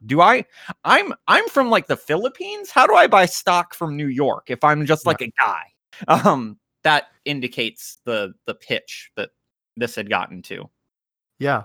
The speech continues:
Speaker 2: totally. And it was, like, getting into the
Speaker 1: Mm.
Speaker 2: point where local news stations in Israel were hitting up financial,
Speaker 1: <laughs>
Speaker 2: Israeli financial experts on Twitter, telling them,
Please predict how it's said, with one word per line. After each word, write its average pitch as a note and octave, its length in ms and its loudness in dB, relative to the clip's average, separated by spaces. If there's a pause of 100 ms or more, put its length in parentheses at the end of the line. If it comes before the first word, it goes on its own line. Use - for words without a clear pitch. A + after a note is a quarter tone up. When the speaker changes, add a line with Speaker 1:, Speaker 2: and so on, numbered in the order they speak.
Speaker 2:
totally. C3+ 380 -4
And A2+ 80 -10
it A#2 40 -8
was, A#2 120 -8
like, A#2+ 140 -8
getting C#3+ 260 -6
into - 560 -14
the C#3+ 140 -8
Speaker 1:
Mm. C#3 60 -8
Speaker 2:
point C3 320 -8
where A#2+ 260 -6 (580)
local F#3+ 760 -2 (160)
news C3+ 460 -6
stations A#2+ 760 -10 (240)
in D#3 260 -4
Israel C3 600 -10 (160)
were B2+ 340 -6
hitting D3 380 -8
up A#2+ 260 -4 (400)
financial, C#3 880 -6 (380)
Speaker 1:
<laughs> - 120 -12
Speaker 2:
Israeli D3+ 500 -4
financial D3 460 -6
experts - 380 -10
on A#2 120 -12
Twitter, B2 480 -6 (520)
telling C3 280 -4
them, A#2 260 -8